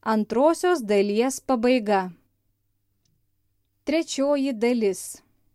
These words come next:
Perskaitykite vienuoliktą, penkioliktą punktus. Paklausykite skelbimo apie žaislų muziejų.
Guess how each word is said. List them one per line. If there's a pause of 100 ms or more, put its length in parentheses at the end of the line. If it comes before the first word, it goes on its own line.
(1200)
Perskaitykite
vienuoliktą, (140)
penkioliktą
punktus. (1700)
Paklausykite
skelbimo
apie
žaislų
muziejų.